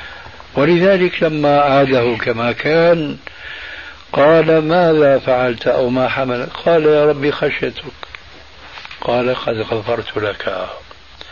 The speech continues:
فنحن يكفينا أن نقول أن هذه الفرقة وهذه الفرقة ضالة، لأنها تخالف السلف في فهم نصوص الكتاب والسنة،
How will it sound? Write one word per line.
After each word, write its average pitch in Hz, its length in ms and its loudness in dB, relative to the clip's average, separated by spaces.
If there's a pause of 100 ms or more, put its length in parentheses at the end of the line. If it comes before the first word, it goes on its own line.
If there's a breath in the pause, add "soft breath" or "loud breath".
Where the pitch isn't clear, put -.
(600 loud breath)
فنحن 156 380 -2
يكفينا 147 720 0
أن 123 140 -6
نقول 131 540 0 (720 loud breath)
أن 123 140 -4
هذه 123 320 0
الفرقة 117 640 -4
وهذه 113 400 -2
الفرقة 117 520 -6
ضالة، 113 500 -2 (540 loud breath)
لأنها 156 460 0
تخالف 120 640 -4 (720 loud breath)
السلف 151 680 0 (720 loud breath)
في 120 180 -2
فهم 131 340 0
نصوص 113 420 -4
الكتاب 107 460 -4
والسنة، 107 640 -6